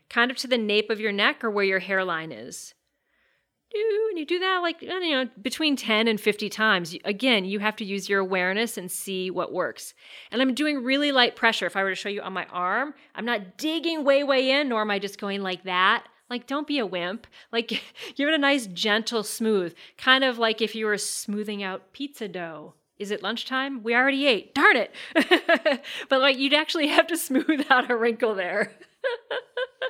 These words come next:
So after you do the top, then you just reverse it on out, my friends. Then you go back to the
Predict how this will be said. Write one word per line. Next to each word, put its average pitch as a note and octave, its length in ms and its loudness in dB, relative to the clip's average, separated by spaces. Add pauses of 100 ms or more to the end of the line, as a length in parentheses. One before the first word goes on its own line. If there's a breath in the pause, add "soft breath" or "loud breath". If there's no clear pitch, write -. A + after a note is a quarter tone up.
(760 loud breath)
So C#4 180 6
after D4+ 240 4
you E4 60 4
do D#4 100 0
the D4 100 2
top, D4 360 2
then B3 120 4
you C#4 120 2
just B3 240 -2
reverse A3 440 2
it A#3+ 60 4
on G#3+ 180 2
out, G3+ 160 2
my F3 120 -4
friends. E3 320 -4
Then F#3+ 160 -6
you F#3 80 -4
go F#3 160 0
back F#3 360 0
to G3+ 340 -4
the E3+ 600 -8